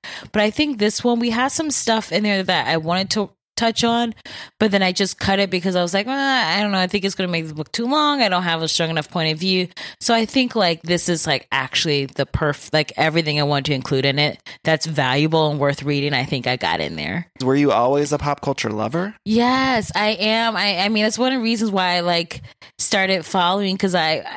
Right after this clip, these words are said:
Speaker 1: I don't know, I, I think it was maybe Naomi Ekperigin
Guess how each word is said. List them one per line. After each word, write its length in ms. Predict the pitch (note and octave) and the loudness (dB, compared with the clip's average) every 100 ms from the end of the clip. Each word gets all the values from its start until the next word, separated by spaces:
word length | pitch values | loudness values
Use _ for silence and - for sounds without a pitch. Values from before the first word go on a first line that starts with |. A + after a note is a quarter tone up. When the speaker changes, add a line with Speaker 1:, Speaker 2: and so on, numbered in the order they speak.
| - | -4
Speaker 1:
I 160 | G#3 | 0
don't 160 | D4 E4 | 2 2
know, 240 | D#4 C4+ | 2 2
I, 140 | - - - _ | -2 -10 -10 _
I 120 | - A#3 | -8 -4
think 140 | - F#4 | -2 0
it 60 | |
was 160 | A#4 B4 | 0 0
maybe 280 | G#4 G4+ F#4 | -2 2 2
Naomi 640 | D4+ B3 A#3+ A#3 B3+ C#4+ C#4 | 2 0 2 0 0 -2 -2
Ekperigin 960 | A#3 - - F#3 G3+ A#3+ D4 D4+ D4+ | -4 -6 -4 0 0 2 2 2 0